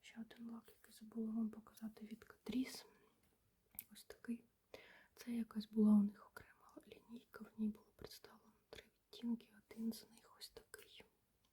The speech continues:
Як він називається? А, Poolside of Life. А, мені він дуже сподобався на картинці і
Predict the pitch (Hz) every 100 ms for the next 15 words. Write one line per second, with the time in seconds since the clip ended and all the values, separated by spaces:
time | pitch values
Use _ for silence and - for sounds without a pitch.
0 | _ _ - - _ _ _ _ _ _
1 | _ _ _ - - - - 226 220 -
2 | - - - - - - - - - -
3 | - - - - - - - - - _
4 | - - - - - - - - - -
5 | - - - - - - - _ _ _
6 | - - - - - - - - - -
7 | - _ - - - _ _ _ _ _
8 | _ - 196 220 220 202 196 - - -
9 | - 220 214 214 - 214 208 208 214 -
10 | - - - - - 214 196